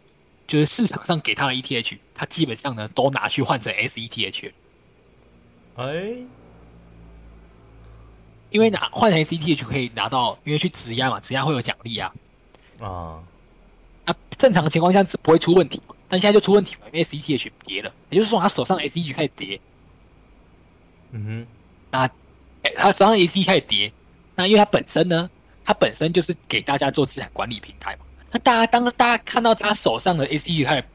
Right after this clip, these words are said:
Speaker 1: 跌，大家会想什么？因为大家很恐慌嘛，就会想要跟他要回来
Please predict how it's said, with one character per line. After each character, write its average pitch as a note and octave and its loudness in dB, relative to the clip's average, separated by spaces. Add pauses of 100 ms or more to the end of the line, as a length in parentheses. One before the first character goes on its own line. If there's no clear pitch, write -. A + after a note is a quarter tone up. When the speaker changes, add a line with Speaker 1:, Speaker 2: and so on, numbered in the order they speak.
(100)
Speaker 1:
跌， G#2 -4 (140)
大 E3 2
家 E3 4
会 F3+ 10
想 A#2 0
什 - -18
么？ - -14 (240)
因 F#3 2
为 - 2
大 F3+ 4
家 F3 4
很 D3 -2
恐 - 0
慌 B2 -2
嘛， - -4
就 - 4
会 F#3 10
想 D#3 2
要 D#3 2
跟 F3 4
他 D#3+ 4
要 D#3+ 4
回 G#2 -2
来 G2+ -2